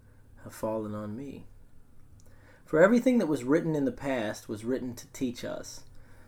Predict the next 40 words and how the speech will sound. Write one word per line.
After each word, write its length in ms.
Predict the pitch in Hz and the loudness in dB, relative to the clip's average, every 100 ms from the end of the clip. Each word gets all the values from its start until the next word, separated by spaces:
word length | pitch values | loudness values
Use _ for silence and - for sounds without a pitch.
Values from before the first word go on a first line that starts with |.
| - | -2
so 160 | - 165 | 10 10
that 180 | 170 | 10
through 280 | - 170 220 | 4 4 4
the 140 | 214 175 | 4 2
endurance 680 | 131 131 156 180 190 185 | 2 6 8 8 4 -2
taught 320 | - 156 147 170 | -6 -4 -2 -2
in 80 | |
the 80 | 160 | -4
Scriptures 680 | - - 113 - 107 117 - | -2 -2 -2 -4 -6 -8 -10
and 160 | 123 117 | -8 -6
the 120 | 113 | -6
encouragement 580 | 117 135 143 143 151 139 | -2 2 2 0 -6 -4
they 140 | 131 | -4
provide, 600 | 131 117 98 92 - - - - - - | -4 -6 -6 -6 -8 -14 -18 -20 -20 -6
we 100 | 110 | -4
might 220 | 98 98 90 | -2 -4 -8
have 220 | 98 98 | -10 -8
hope. 340 | 98 - - - - - - - - - | -10 -10 -14 -20 -20 -20 -20 -20 -14 -8
May 100 | 107 | -6
the 100 | 101 | -2
God 360 | 104 110 139 | -2 0 -2
who 100 | 131 | -2
gives 300 | 120 120 117 | -2 -2 -2
endurance 500 | 107 104 110 143 170 | -6 -6 -4 -2 -2
and 100 | 127 | -4
encouragement 540 | 107 110 131 147 180 143 | -6 -2 0 0 -2 -2
give 140 | 127 | -2
you 80 | 123 | -2
the 100 | 117 | -4
same 420 | - 156 185 208 | -2 0 0 0
attitude 580 | - 160 170 170 - 170 | -2 -2 0 0 0 0
of 100 | 147 | 0
mind 460 | 143 165 139 120 131 | -2 0 0 -2 -4
toward 240 | 151 147 | -4 -2
each 160 | 160 180 | -2 -2
other 380 | 180 160 - - - - - | -2 -2 -6 -14 -20 -20 -16
that 100 | - | -12
Christ 400 | - 147 147 151 | 2 4 4 2
Jesus 380 | 143 135 113 - | 2 2 0 -6
had, 280 | - - | -10 -10